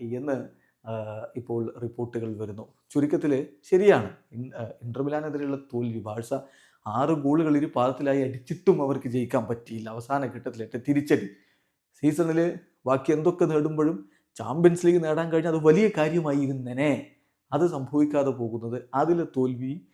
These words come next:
അവർക്കൊരു വലിയ ഷോക്കാണ്. മെന്റലി അവരതിൽ നിന്ന് റിക്കവറായി വരുന്നതിന് മുമ്പ് തന്നെ ഈ ഒരു എൽ ക്ലാസിക്കോ പോരാട്ടം വരുന്നത് റയൽ മാഡ്രിഡിന് അനുകൂലമാകും എന്നാണ്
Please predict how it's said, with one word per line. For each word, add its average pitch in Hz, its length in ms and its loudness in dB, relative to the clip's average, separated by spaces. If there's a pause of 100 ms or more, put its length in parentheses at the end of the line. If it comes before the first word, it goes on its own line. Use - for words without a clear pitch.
(220)
അവർക്കൊരു - 360 -6
വലിയ 117 220 -2
ഷോക്കാണ്. 147 640 0 (100)
മെന്റലി 185 440 2
അവരതിൽ 139 420 2
നിന്ന് 131 200 -6
റിക്കവറായി 127 500 -2
വരുന്നതിന് 127 400 -2
മുമ്പ് 190 440 6
തന്നെ 185 240 2 (520)
ഈ 180 340 2
ഒരു 139 140 4
എൽ 135 120 4
ക്ലാസിക്കോ 135 560 -4
പോരാട്ടം 123 460 -4
വരുന്നത് 123 720 -4
റയൽ 190 300 8
മാഡ്രിഡിന് 185 300 6
അനുകൂലമാകും 135 760 -2
എന്നാണ് 123 580 -4